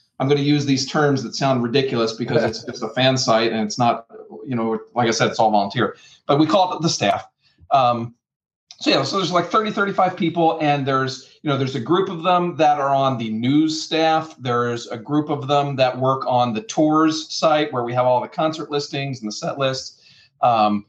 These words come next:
Speaker 1: there's one guy named Ian Ryan who's been on board for, I think, ten years or so, and he's our lyrics guy. So the whole lyrics section of the site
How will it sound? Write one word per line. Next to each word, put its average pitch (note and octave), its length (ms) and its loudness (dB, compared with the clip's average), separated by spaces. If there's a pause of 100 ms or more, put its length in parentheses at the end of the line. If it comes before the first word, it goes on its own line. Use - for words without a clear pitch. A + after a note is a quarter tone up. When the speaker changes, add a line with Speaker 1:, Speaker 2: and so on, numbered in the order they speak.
(220)
Speaker 1:
there's C3+ 240 2
one F3 300 4
guy D#3 260 4
named C3+ 320 0
Ian D3 220 2
Ryan C3+ 500 2
who's B2+ 300 -2
been B2 500 -4
on B2+ 220 2
board B2 340 0
for, A#2 100 2
I A2+ 60 0
think, B2 240 -6
ten C3 240 -2
years B2 200 0
or A#2+ 60 -6
so, B2 240 0
and A#2+ 100 -4
he's C3 200 0
our A2 200 0
lyrics C#3+ 440 0
guy. B2+ 240 4
So A2 240 -4
the G#2 80 -2
whole F3+ 340 0
lyrics C#3 340 0
section B2+ 280 -4
of A#2+ 60 -8
the A2 60 -8
site A#2 340 -2